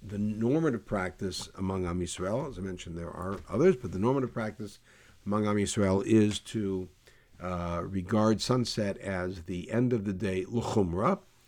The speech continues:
And as I said, there are many who still take the Rabbeinu Tam l'chumra at the other end of the day,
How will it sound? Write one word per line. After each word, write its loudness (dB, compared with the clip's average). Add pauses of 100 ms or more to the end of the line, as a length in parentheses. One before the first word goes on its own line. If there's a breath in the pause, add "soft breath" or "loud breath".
(420 loud breath)
And -4
as 0
I 2
said, 4
there 4
are 4
many 6
who 0
still -4
take -6
the -2
Rabbeinu 0
Tam 2 (400 soft breath)
l'chumra 4
at -6
the -4
other 10
end 2
of -4
the -2
day, -8